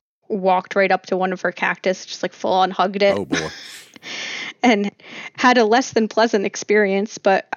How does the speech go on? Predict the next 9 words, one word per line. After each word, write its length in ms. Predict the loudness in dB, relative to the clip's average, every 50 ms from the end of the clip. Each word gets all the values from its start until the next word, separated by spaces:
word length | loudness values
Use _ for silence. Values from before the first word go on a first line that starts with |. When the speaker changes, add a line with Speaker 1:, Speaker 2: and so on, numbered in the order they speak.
| -4
Speaker 1:
I'm 140 | -2 -4 -4
still 280 | -4 -2 2 4 4 4
here, 420 | 4 2 4 4 6 6 4 4 2 0 -2 -2 -2 -4 -2
<laughs> 340 | 0 0 0 -2 -2 0 2
and 100 | 4 4
I 80 | 4 4
love 220 | 4 4 2 2
succulents, 640 | 2 0 -2 -2 -2 2 2 2 2 4 2 0 -4
so. 340 | -6 -8 -2 0 0 0